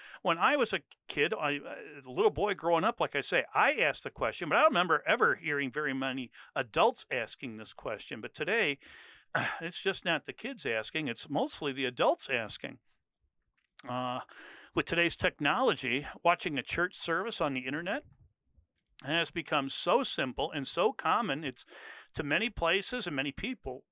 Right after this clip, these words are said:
this is sort of the way it is now. Actually, during this covid insanity of the last couple of years, internet services were conducted by most, most all churches had them.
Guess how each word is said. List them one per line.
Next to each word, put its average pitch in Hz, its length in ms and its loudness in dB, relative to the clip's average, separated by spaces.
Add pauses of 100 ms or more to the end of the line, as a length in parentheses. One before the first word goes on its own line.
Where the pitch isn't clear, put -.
(180)
this - 220 -6
is 151 260 -10 (200)
sort 147 220 0
of 135 60 -10
the 139 60 -4
way 131 200 2
it 139 100 0
is 233 200 -4
now. 98 200 -8 (1500)
Actually, 139 360 -2
during 143 280 2
this 127 180 -2
covid 120 600 2 (140)
insanity 127 720 -4
of 117 100 -6
the 120 80 -6
last 127 320 -2
couple 143 220 -4
of 123 80 -2
years, 131 400 -4 (540)
internet 180 440 2
services 165 640 -2
were 165 80 0
conducted 160 580 0
by 170 320 4
most, 151 640 0 (480)
most 175 420 2
all 220 180 10
churches 359 520 0
had 117 280 2
them. - 200 -12